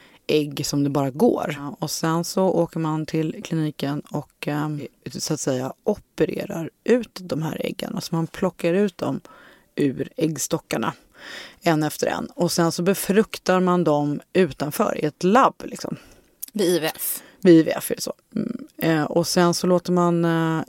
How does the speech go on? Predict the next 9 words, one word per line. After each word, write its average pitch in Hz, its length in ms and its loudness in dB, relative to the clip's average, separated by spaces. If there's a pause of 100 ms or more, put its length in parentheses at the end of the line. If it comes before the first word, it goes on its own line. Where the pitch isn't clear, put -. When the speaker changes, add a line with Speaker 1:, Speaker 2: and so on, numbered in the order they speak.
Speaker 1:
det, 156 320 2 (640)
eh, 139 420 -2 (280)
embryona 175 600 4
som 180 180 0
det 175 80 4
blir 170 200 4
då, 185 220 4
befruktade 180 500 -4
äggen, 170 380 -2